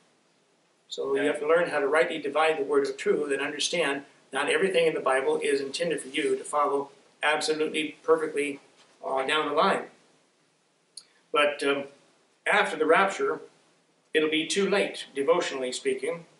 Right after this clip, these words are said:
to suffer for Christ's sake, to try and witness, try to read your Bible more, to endure to the end, to endure a little embarrassment,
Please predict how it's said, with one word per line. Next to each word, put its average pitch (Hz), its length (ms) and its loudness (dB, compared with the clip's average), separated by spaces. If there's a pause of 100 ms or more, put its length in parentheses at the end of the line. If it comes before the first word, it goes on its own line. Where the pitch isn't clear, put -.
(1000)
to 156 180 6
suffer 170 360 0
for - 160 -4
Christ's - 480 0
sake, - 360 0 (720)
to - 80 -20
try 156 260 2
and 147 140 -6
witness, 165 600 -2 (500)
try 160 140 6
to 147 120 -2
read 175 160 -4
your 147 160 -2
Bible 143 360 2
more, 139 340 -2 (1300)
to 156 100 -6
endure 156 360 0
to 151 120 -4
the 147 240 -2
end, 147 260 -4 (1700)
to 123 120 -8
endure 151 300 2
a 147 60 2
little 156 200 4
embarrassment, 147 880 0